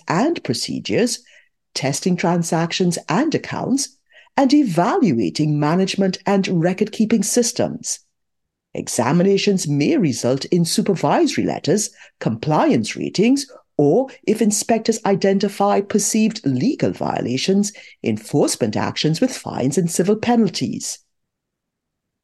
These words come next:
The Bureau's proposed rule, its sixth effort to supervise non-bank providers of financial services,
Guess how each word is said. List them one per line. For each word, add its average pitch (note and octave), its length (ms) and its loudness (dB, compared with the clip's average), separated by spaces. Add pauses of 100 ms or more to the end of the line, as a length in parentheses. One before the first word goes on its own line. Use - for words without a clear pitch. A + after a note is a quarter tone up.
The G3 140 4
Bureau's E3+ 540 2
proposed D3+ 520 -2
rule, E3+ 420 2 (340)
its - 320 -2
sixth - 500 -2
effort - 300 -2 (100)
to - 140 -4
supervise E3 640 0
non-bank C#3+ 720 0
providers B2+ 540 0
of C3+ 140 -4
financial C3 720 0
services, - 720 -2